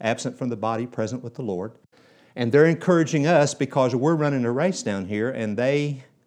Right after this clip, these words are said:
understand the difficulty of this race. And there's two things I want to talk to you about today, mainly the second one, but I'm just gonna men-, mention the first one in passing.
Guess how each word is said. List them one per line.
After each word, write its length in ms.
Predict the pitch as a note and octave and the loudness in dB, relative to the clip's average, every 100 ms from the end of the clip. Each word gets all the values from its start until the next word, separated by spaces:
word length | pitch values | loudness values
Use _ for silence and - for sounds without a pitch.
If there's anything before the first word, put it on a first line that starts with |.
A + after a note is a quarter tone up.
| - | -8
understand 540 | B2 B2+ - D3 C3+ | -6 -6 -6 -6 -6
the 60 | G2 | -6
difficulty 580 | G#2+ C3+ B2+ G#2 F#2 G#2+ | -6 -6 -6 -10 -10 -12
of 120 | F2+ | -14
this 180 | - - | -14 -14
race. 440 | A2 - - - _ _ _ _ _ _ _ _ _ _ _ - | -14 -14 -16 -20 _ _ _ _ _ _ _ _ _ _ _ -6
And 100 | A2+ | -4
there's 140 | A2+ | -2
two 160 | - G3+ | 0 2
things 300 | G#3 F3+ C3+ | 2 2 2
I 40 | |
want 220 | C3 B2 | 2 2
to 20 | |
talk 220 | E3 F3+ - | 2 0 0
to 80 | C3+ | -4
you 60 | |
about 320 | G#2 G#2+ - | 0 -2 -4
today, 420 | - G#2 G2+ C3 C3 - _ _ _ _ - | -8 -4 -2 -4 -8 -20 _ _ _ _ 0
mainly 280 | B2 E3+ C#3+ | 4 4 4
the 100 | B2 | 2
second 420 | - F#3+ F3+ B2+ | 2 0 0 -2
one, 180 | A#2+ C3 | -4 -2
but 360 | A#2 A2+ - - | -2 -2 -8 -8
I'm 140 | B2+ C3 | -4 -4
just 140 | B2+ | -2
gonna 180 | D3+ A#2+ | -2 0
men-, 320 | A#2 D3 C#3+ - | 0 -2 -4 -6
mention 720 | C3 C#3 C#3 - - C#3 A2 | -2 0 -2 -6 -8 -4 -2
the 80 | G#2 | -2
first 320 | - D#3 - | 2 2 2
one 100 | A2 | -4
in 80 | G2+ | -4
passing. 540 | C#3+ C3+ B2+ G#2+ G2 | 0 0 0 -6 -10